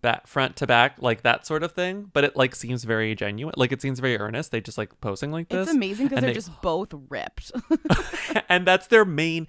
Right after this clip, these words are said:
Speaker 1: well, they talk about it like that's their main
Speaker 2: Like,
Speaker 1: activity.
Speaker 2: "Hi,
Speaker 1: They
Speaker 2: we're
Speaker 1: go to the
Speaker 2: ripped. We're
Speaker 1: gym.
Speaker 2: both ripped." <laughs> Yeah.
Speaker 1: They're
Speaker 2: Yeah.
Speaker 1: constantly at the gym.
Speaker 2: Well,
Speaker 1: And
Speaker 2: think
Speaker 1: Rocky
Speaker 2: about this
Speaker 1: is, I think
Speaker 2: lifestyle. You need somebody to do this stuff with you. Like,
Speaker 1: Mm-hmm.
Speaker 2: you,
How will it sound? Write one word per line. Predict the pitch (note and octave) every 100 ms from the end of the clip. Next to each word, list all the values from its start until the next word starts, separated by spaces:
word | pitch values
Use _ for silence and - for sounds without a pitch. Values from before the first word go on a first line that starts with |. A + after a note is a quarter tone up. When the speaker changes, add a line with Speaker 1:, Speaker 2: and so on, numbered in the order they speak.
| - -
Speaker 1:
well, | -
they | D#3+ F3
talk | - F#3+ A3
about | F#3+ D3+
it | B2
like | C3 B2+
that's | C3+ C#3+
their | - E3
main | C#3 B2+ C3
Speaker 2:
Like, | A#2+
Speaker 1:
activity. | - - A#2 C3 F#3+
Speaker 2:
"Hi, | F#3+
Speaker 1:
They | C3
Speaker 2:
we're | E3+
Speaker 1:
go | E3 A#2+ A2+
to |
the | A2
Speaker 2:
ripped. | G2
We're | G3
Speaker 1:
gym. | G2+
Speaker 2:
both | G3 F#3+
ripped." | F#3 D3+ -
<laughs> | G3
Yeah. | G#3+ - - C#4+ -
Speaker 1:
They're | D#3
Speaker 2:
Yeah. | -
Speaker 1:
constantly | - E3+ - F#3 D3+ C#3
at | B2+
the | C3
gym. | A2 A2+ B2 G#3 A3 - F4
Speaker 2:
Well, | E4
Speaker 1:
And | D3+
Speaker 2:
think | G4 A3
Speaker 1:
Rocky | A3
Speaker 2:
about | C4
this | A#3 A3+ E3+
Speaker 1:
is, |
I | E3 G3
think | A3 D3+
Speaker 2:
lifestyle. | F3 D3+ C#3 C3 -
You | F#3 A#3
need | A3 A3 A3
somebody | B3 A#3+ G#3+
to | F3+
do | D#3+ D#3 E3+ G3+
this | D3 -
stuff | - F2+ -
with | D2+ -
you. | F#2+ E2
Like, | G#2+ G#2
Speaker 1:
Mm-hmm. | G#2 A2+
Speaker 2:
you, | E3+ F#3